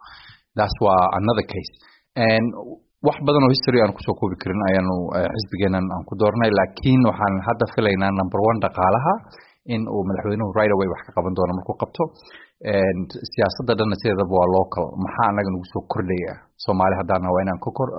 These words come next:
inaan ka faa'iidno. Number one, ethically iyo mataqaana dad ahaan iyo waxyaalo badan oo aan aaminsannahayna, een, xisbigani aad,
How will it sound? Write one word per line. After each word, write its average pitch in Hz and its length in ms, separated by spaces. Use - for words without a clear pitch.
inaan 101 180
ka 110 100
faa'iidno. 123 400
Number 180 320
one, 117 240
ethically 127 540
iyo 104 300
mataqaana 92 540
dad 87 180
ahaan 101 420
iyo 92 220
waxyaalo 101 360
badan 98 180
oo 98 80
aan 95 80
aaminsannahayna, 90 600
een, 90 220
xisbigani 101 480
aad, 95 160